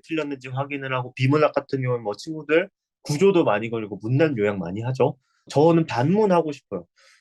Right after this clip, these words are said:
이렇게 표시를 하는 게 다음에 새로 나올 지문에 대비하는데 어떤 도움이 되니? 라고 물어보고 싶어요. 이런 예시를 좀 많이 드는데요.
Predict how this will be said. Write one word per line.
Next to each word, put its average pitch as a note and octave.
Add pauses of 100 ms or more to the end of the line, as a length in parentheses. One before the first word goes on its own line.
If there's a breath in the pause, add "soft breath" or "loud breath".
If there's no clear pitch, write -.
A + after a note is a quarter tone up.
(140 soft breath)
이렇게 G3+
표시를 G3+
하는 F#3
게 D3+ (280)
다음에 G#3
새로 A3
나올 B2+
지문에 C3
대비하는데 B2+
어떤 B3
도움이 C#3+
되니? A#2 (220)
라고 F#3
물어보고 G#3+
싶어요. F#2 (140)
이런 F#3+
예시를 C#3+
좀 C3+
많이 G#2
드는데요. A2+